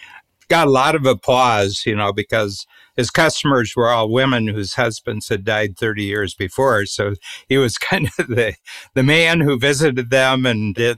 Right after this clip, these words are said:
their shrubs. Then he got coffee and cake from it. And I said, "The day after Dad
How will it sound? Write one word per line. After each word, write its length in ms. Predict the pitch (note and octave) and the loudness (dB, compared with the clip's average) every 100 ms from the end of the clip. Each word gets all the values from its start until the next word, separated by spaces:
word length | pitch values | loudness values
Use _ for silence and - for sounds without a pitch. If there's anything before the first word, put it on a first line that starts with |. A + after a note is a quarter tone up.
| _ | _
their 320 | A2 A2 G2+ | -2 -2 -2
shrubs. 600 | F#2+ - A#2+ A#2+ B2+ - - - - | -4 0 0 0 -6 -16 -18 -20 -14
Then 160 | C#3 A#2+ | -6 -4
he 80 | A2 | 0
got 260 | A#2 A2+ | 0 0
coffee 460 | - B2+ A2+ - A2 | 0 0 2 -2 -4
and 160 | G#2 - | -4 -4
cake 240 | A#2 G#2 | -4 -4
from 220 | - A2 | -6 -6
it. 120 | G#2+ - _ - - _ | -6 -8 _ -20 -20 _
And 280 | - B2 B2 | -2 0 2
I 100 | B2+ | 2
said, 320 | A#2+ D3 B2 | 2 0 0
"The 120 | A2 A2+ | -2 2
day 280 | C#3 F3 | 2 4
after 600 | E3+ D3+ - B2 A#2+ A#2+ _ _ _ _ A#2+ | 0 -2 -4 -2 -2 -4 _ _ _ _ 0
Dad 420 | B2 B2 B2 | 2 2 0